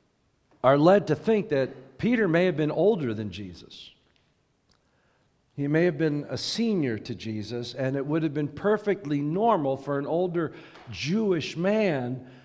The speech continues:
to think in terms of taking this younger person, even if he is, like, the promised Messiah. He's still a young man. I'm gonna take him under my wings a little bit.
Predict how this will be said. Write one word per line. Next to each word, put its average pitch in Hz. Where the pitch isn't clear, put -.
to 160
think 214
in 165
terms 151
of 135
taking 180
this 135
younger 147
person, 135
even 147
if 143
he 135
is, 147
like, 131
the 135
promised 143
Messiah. 127
He's 156
still 202
a 175
young 165
man. 196
I'm 196
gonna 208
take 190
him 185
under 202
my 156
wings 156
a 127
little 117
bit. 107